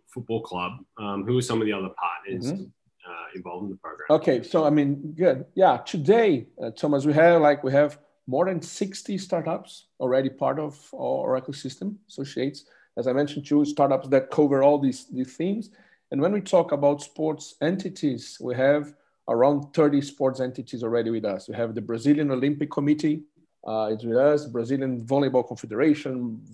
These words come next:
Speaker 2: Basketball Confederation, just to name a few. We have Federação Paulista, which is the Federação Paulista of Football of the, of the state of São Paulo. We have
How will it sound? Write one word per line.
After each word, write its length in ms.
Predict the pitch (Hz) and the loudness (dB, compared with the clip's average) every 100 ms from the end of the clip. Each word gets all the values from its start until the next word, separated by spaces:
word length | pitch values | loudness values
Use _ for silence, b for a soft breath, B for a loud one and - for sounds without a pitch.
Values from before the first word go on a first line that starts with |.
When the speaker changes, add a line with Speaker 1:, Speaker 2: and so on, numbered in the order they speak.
| 107 - 110 | -20 -12 2
Speaker 2:
Basketball 540 | 139 147 131 113 117 | 2 2 -8 -4 -4
Confederation, 960 | - 107 113 110 117 147 143 151 147 147 B B _ | -4 -12 -8 -4 2 2 2 -2 -2 -4 B B _
just 260 | 139 139 - | -2 -2 -2
to 60 | |
name 180 | 131 123 | -4 -4
a 80 | 113 | -4
few. 180 | - 107 | -6 -6
We 80 | 113 | 0
have 200 | 117 - | -2 -2
Federação 560 | 123 123 117 131 131 | -4 -2 -2 -2 0
Paulista, 580 | 131 120 139 143 - 117 b b - | 0 4 4 2 0 -8 b b -18
which 160 | - 123 | -14 -10
is 80 | |
the 100 | 113 | -8
Federação 460 | 110 110 110 107 117 | -6 -2 -2 -4 -6
Paulista 280 | 113 113 117 | -4 -4 -6
of 80 | - | -8
Football 480 | 131 117 113 107 _ _ | -8 -4 -4 -4 _ _
of 120 | - 110 | -14 -8
the, 80 | |
of 220 | 104 101 - | -6 -6 -10
the 80 | 110 | -14
state 300 | - 110 110 | -6 -4 -4
of 100 | 98 | -8
São 260 | 104 107 | -12 -4
Paulo. 500 | 131 143 147 143 143 B B - | 2 4 4 2 -4 B B -6
We 140 | 120 | -2
have 320 | 123 117 113 | 0 0 -2